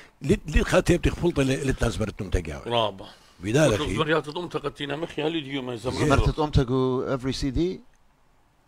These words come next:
Speaker 1: ها؟
Speaker 3: Every C D زمرت أم تا؟
Speaker 2: يا
Speaker 1: كله،
Speaker 2: بلا every
Speaker 1: كله.
Speaker 2: C D.
Speaker 3: That's
Speaker 1: إيه،
Speaker 3: too much.
Speaker 1: واي.
Speaker 2: خم-،
Speaker 1: لا،
Speaker 2: يعني بس
Speaker 1: is that
Speaker 2: قولي.
Speaker 1: too much؟
Speaker 2: أوكي، قمودي. هذه اللي خطابة منه كله. اللي خطابة منه.
Speaker 1: خاز مرتبط طلاب.
Speaker 2: خاز مرتبط.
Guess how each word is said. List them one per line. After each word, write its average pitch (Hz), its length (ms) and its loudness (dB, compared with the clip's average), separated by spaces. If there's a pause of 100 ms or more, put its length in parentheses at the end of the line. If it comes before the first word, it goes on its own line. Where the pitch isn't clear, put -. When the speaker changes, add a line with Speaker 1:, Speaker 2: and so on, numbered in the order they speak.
(100)
Speaker 1:
ها؟ 139 240 4 (200)
Speaker 3:
Every 127 360 -2
C 180 160 -6
D 185 40 -6
زمرت 160 500 -6
أم 180 120 -10
تا؟ - 240 -4
Speaker 2:
يا 156 140 2
Speaker 1:
كله، 160 240 10
Speaker 2:
بلا 165 260 6
every 139 200 -2
Speaker 1:
كله. 139 340 8
Speaker 2:
C 147 40 -6
D. - 80 -
Speaker 3:
That's 110 120 -4
Speaker 1:
إيه، 113 180 4
Speaker 3:
too - 20 2
much. 208 120 6
Speaker 1:
واي. 165 320 10
Speaker 2:
خم-، - 40 0
Speaker 1:
لا، 233 200 4
Speaker 2:
يعني 196 240 8
بس 233 160 10
Speaker 1:
is 185 40 2
that 170 360 8
Speaker 2:
قولي. 123 180 6
Speaker 1:
too - 40 -4
much؟ - 40 -10
Speaker 2:
أوكي، 196 180 2
قمودي. 196 460 0 (260)
هذه 175 160 6
اللي 233 120 8
خطابة 190 340 2
منه 151 200 -4
كله. - 460 -2 (420)
اللي 208 120 4
خطابة 180 320 0
منه. 139 100 -6
Speaker 1:
خاز 214 280 12
مرتبط 143 340 8
طلاب. 95 140 0
Speaker 2:
خاز 214 260 2
مرتبط. 127 280 -14